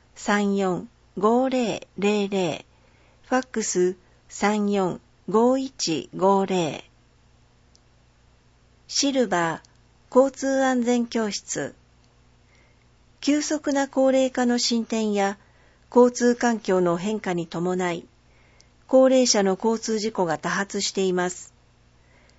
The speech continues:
悲惨な交通事故から高齢者を守るため、高齢者対象の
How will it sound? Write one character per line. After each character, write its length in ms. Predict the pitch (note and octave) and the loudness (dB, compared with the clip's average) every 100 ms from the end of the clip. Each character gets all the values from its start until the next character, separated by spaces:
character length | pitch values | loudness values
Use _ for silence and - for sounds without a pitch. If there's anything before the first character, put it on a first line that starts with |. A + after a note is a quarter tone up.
| _ _ - | _ _ -6
悲 100 | G#3+ | -4
惨 320 | - A#3+ A#3+ | 2 2 4
な 140 | A#3 A#3 | 2 0
交 260 | A3+ A3+ | 0 -2
通 200 | A3 A3 | -2 -4
事 140 | G3+ A3 | -4 -4
故 140 | G3 | -4
か 140 | F#3+ | -2
ら 240 | F3+ F3 F#3 _ _ _ - | 0 0 -2 _ _ _ 0
高 220 | B3+ C4+ | 2 4
齢 180 | C#4+ D4 | 2 0
者 220 | - F#3 | 0 0
を 60 | F3+ | 0
守 340 | F3+ G3 F#3 | 0 0 -2
る 60 | - | -6
た 160 | E3 | -6
め、 240 | E3 F3 - _ _ _ _ _ _ _ | -4 -4 -6 _ _ _ _ _ _ _
高 220 | - B3 B3 | 4 6 8
齢 160 | B3+ | 6
者 180 | A#3+ G3 | 4 0
対 240 | - G#3 | -2 -2
象 240 | G#3 G3+ G3 | -2 0 2
の 320 | F#3 F3 - | 2 2 -2